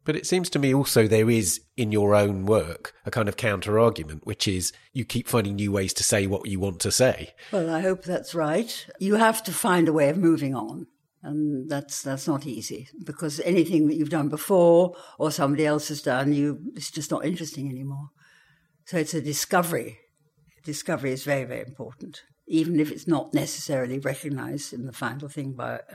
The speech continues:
Speaker 2: anybody else.
Speaker 1: Do you have certain strategies in terms of how you might get beyond an impasse? For instance, I noticed that you started making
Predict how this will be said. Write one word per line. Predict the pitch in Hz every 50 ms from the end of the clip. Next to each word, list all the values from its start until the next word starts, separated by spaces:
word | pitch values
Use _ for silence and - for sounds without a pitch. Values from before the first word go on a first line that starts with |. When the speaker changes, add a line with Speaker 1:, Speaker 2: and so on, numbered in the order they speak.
| - -
Speaker 2:
anybody | - 123 131 131 135 - 139 135 139 131
else. | 131 135 151 147 - - - - _ _ _ _ _ _ _ _ _ - -
Speaker 1:
Do | - 139
you | 156 160
have | 156 165 143
certain | - - 131 117 - 117 107
strategies | - - - 123 113 - - - 98 - 104 101 98 90 98
in | 95 90
terms | - - 104 95 92 92 90 -
of | 92 87 82 - - - - _ _ _ _ _ -
how | - - 107 107
you | 98 95 98 98
might | 98 104 101 98 95 - - - - _ -
get | 135 - -
beyond | 113 117 107 104 101 90
an | 101 95
impasse? | 98 101 95 90 - - 87 85 - - - - - - - - - - -
For | - - 120
instance, | 120 113 113 - - - 90 82 - - -
I | 104 104
noticed | 95 95 87 - 95 -
that | - 101
you | - 104
started | - - 117 98 - - 95
making | 92 101 95 - - 98 95 87